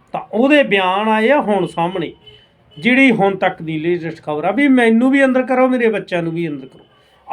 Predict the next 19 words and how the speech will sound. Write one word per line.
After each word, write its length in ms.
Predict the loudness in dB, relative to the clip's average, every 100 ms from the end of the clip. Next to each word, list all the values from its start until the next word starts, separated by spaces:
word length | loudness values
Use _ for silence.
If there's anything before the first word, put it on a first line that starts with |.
| 0
ਅਸੀਂ 220 | 2 0
ਤਿਆਰ 320 | 2 4 2
ਆ, 120 | 0 -14 _ _ -20 _ _ -2
ਜੋ 160 | -2
ਤੁਹਾਡੇ 200 | 0 -4
ਤੋਂ 140 | -6 -8
ਧੱਕੇ 280 | -10 -8
ਹੁੰਦੇ 160 | -6 -4
ਆ 40 |
ਉਹ 80 | -6
ਕਰੋ। 240 | -8 -20 _ _ _ _ _ _ _ -2
ਤਾਂ 80 |
ਬਈ 160 | 0 0
ਇਸ 480 | -2 -2 0 -2 -2
ਮਾਮਲੇ 480 | 0 2 2 0 0
ਬਾਰੇ 240 | 0 -2
ਤੁਹਾਡਾ 460 | -6 -4 -2 0 -2
ਕੀ 180 | -2
ਕਹਿਣਾ? 260 | -6 -6